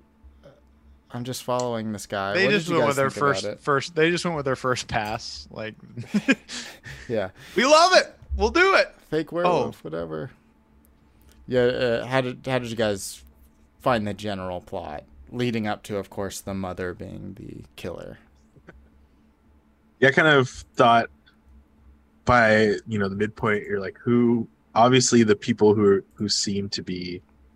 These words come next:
Speaker 3: suspected to be the killers or whatever are not. So who the hell is the actual,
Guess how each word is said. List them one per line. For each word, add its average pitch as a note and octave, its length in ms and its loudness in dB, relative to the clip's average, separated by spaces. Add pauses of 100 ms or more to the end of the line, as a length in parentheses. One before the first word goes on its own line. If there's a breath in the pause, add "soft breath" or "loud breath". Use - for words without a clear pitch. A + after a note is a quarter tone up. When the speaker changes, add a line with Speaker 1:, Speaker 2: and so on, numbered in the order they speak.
(400)
Speaker 3:
suspected G#2 680 -2
to - 100 -8
be F2+ 140 -4
the F2 180 -4
killers F2+ 500 -4
or E2+ 80 -4
whatever E2+ 520 -10 (340)
are F3 240 -8
not. F2 320 -8 (400)
So G2+ 200 -6
who A2+ 180 -2
the A2 100 -2
hell F#2+ 420 -6 (1000)
is A#2+ 260 4
the G2+ 140 -2
actual, F2+ 680 -4